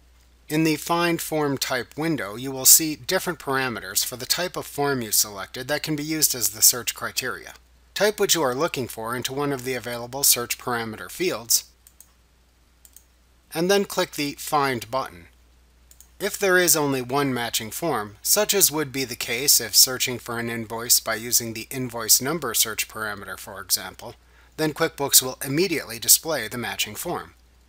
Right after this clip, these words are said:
If there are multiple matching results, however, then QuickBooks will display those results within a result set window.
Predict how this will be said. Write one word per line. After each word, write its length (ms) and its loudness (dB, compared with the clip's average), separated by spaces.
If 180 0
there 140 6
are 160 6
multiple 500 2
matching 460 -2
results, 400 0
however, 500 -8
then 200 2
QuickBooks 500 2
will 100 0
display 480 6
those 300 2
results 500 0
within 240 0
a 60 2
result 400 2
set 320 -2
window. 320 -4